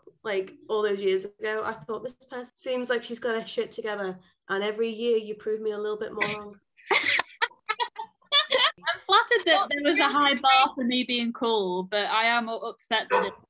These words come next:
Speaker 2: lessening every year as I age. I think, yeah.
Speaker 3: It's not that you age, it's the more we get to know you. Like, I am
Speaker 1: Yeah, yeah, like,
Speaker 3: convinced
Speaker 1: like, I,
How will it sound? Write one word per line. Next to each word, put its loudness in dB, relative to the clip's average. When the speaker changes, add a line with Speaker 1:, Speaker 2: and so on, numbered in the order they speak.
Speaker 2:
lessening -4
every -4
year -4
as -12
I -8
age. -6
I -10
think, -4
yeah. 2
Speaker 3:
It's -8
not 2
that -12
you -8
age, -16
it's -8
the 2
more 6
we -12
get -14
to 0
know 4
you. -4
Like, 2
I 2
am 4
Speaker 1:
Yeah, -2
yeah, 4
like, 4
Speaker 3:
convinced 2
Speaker 1:
like, 4
I, 0